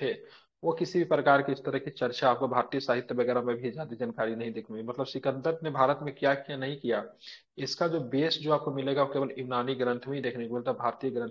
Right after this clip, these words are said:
में इसकी चर्चा भी नहीं है, ठीक है। सिकंदर को उसमें महान बताया गया है। सिकंदर ने दो, दो नगर, ठीक है, एक निकैया तथा बौकेफला का स्थापना किया, ठीक है। बौकेफला की बात करेंगे तो सिकंदर का घोड़ा का नाम था, ठीक है, घोड़ा के नाम पे उसने अपना नगर बसाया था।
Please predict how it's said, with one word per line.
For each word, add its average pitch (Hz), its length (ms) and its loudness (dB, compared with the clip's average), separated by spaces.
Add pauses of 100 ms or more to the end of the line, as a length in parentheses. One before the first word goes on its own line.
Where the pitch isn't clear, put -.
में 120 60 -4
इसकी - 180 -10
चर्चा 120 460 -4
भी 208 260 -4 (360)
नहीं 160 300 2
है, 101 140 -4
ठीक 151 120 -4
है। 151 60 2
सिकंदर 131 440 -2
को 131 80 0
उसमें 127 200 -4
महान 123 280 2
बताया 120 340 4
गया 113 200 2
है। 110 200 -6 (1300)
सिकंदर 190 480 8
ने 202 80 6
दो, 180 440 6 (200)
दो 170 240 8
नगर, 123 240 4
ठीक 180 160 2
है, - 60 0
एक 151 160 -6
निकैया 170 560 4
तथा 185 300 2
बौकेफला 170 800 2
का 165 140 4
स्थापना 117 400 0
किया, 117 160 0
ठीक 156 120 -6
है। 165 60 2
बौकेफला 143 480 2
की 156 100 -2
बात 139 240 4
करेंगे 160 300 2
तो 120 60 -4
सिकंदर 135 420 0
का 139 120 2
घोड़ा 131 360 4
का 139 140 2
नाम 113 160 -4
था, 113 120 -4
ठीक 143 140 -8
है, 151 80 -2
घोड़ा 139 300 4
के 147 120 0
नाम 139 160 2
पे 139 100 -2
उसने 139 220 -2
अपना 127 320 0
नगर 135 160 2
बसाया 127 360 2
था। - 240 -12